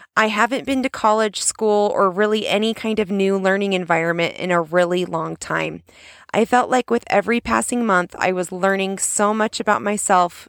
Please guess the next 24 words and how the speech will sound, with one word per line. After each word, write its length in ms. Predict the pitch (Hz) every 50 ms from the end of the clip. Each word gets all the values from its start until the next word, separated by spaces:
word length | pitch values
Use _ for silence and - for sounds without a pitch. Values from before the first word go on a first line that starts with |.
| _ _
my 160 | - 202 202
relationships, 960 | 202 185 208 208 208 190 196 - - 208 196 - - 180 165 - _ - - - - _ _ _
and 240 | 202 214 220 214 190
general 480 | - 220 214 220 240 240 247 247 254
topics 640 | 254 - - 208 202 - - 185 175 - - - -
that 200 | 107 - 208 185
I'm 160 | 180 190 170
interested 480 | - 220 226 - - 196 - - 165 -
in. 260 | 120 156 156 127 - - _ _ _ _ _ _ - - - _ _ _
I 100 | 185 226
think 280 | 214 - 269 302 - 302
I'm 100 | 285 269
going 220 | - 240 240 240
to 80 | 226 -
keep 260 | - - 233 - -
up 160 | 220 214 - _ -
this 180 | 220 214 -
tradition 600 | - - 220 190 196 196 - - 208 196 196 196
for 160 | - - 196
the 100 | 185 180
rest 300 | 165 175 170 185 - -
of 80 | 190 180
my 160 | 190 175 175
life. 480 | 175 160 160 165 165 170 - - -